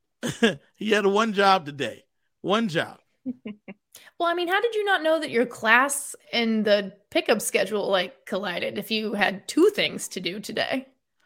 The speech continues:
Speaker 1: So I don't know that, so they're, like, walking around the campus at this time. I don't know that they went right from the class to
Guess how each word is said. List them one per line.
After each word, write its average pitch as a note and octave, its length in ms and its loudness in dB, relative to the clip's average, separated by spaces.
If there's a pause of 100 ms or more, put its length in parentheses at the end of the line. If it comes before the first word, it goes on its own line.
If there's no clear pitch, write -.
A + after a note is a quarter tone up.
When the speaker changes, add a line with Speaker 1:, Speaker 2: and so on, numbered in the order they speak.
(320)
Speaker 1:
So A#3 400 -4 (260)
I C4+ 80 0
don't F#4+ 200 -2
know A3+ 200 -2
that, D#3+ 220 -8 (500)
so G#3+ 140 0
they're, A#3 120 4
like, A#3+ 180 2
walking F#3 400 2
around D#3 440 0
the A#2+ 80 -10
campus B2+ 540 -10
at G2 140 -14
this - 200 -20
time. C3 400 -20
I G#3+ 160 0
don't A#3 160 0
know E3 120 0
that C#3+ 160 -6
they C#3 120 -4
went C3 200 -6
right C3+ 340 -6
from C#3+ 180 -6
the A#2+ 80 -12
class B2 640 -4
to A#2 400 -10